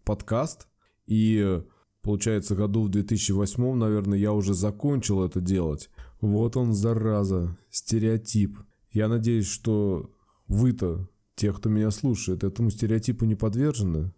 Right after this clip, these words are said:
ну, потому что вы слушаете подкасты, и в частности мой подкаст. И я сейчас в режиме самоизоляции, я, можно сказать, подсел вновь на подкасты. Когда я совершаю прогулки,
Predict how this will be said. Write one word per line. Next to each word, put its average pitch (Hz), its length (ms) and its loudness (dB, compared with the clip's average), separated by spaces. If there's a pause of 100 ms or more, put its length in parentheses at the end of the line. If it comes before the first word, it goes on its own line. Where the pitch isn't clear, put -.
ну, 147 180 -2
потому 104 300 0
что 104 180 -2
вы 104 100 2
слушаете 120 520 -2
подкасты, 143 600 -2
и 85 40 0
в - 80 -6
частности 98 420 0
мой 139 220 2
подкаст. - 580 -4 (300)
И 104 100 0
я 117 240 2
сейчас - 720 -2 (260)
в 101 160 -2
режиме 127 380 2
самоизоляции, 107 1080 0
я, 101 460 0
можно 98 260 2
сказать, 95 260 -4
подсел 139 520 0
вновь 101 460 0
на 95 140 -2
подкасты. 110 720 -6 (180)
Когда 113 300 -2
я 107 440 0 (420)
совершаю 110 480 0
прогулки, 107 760 -2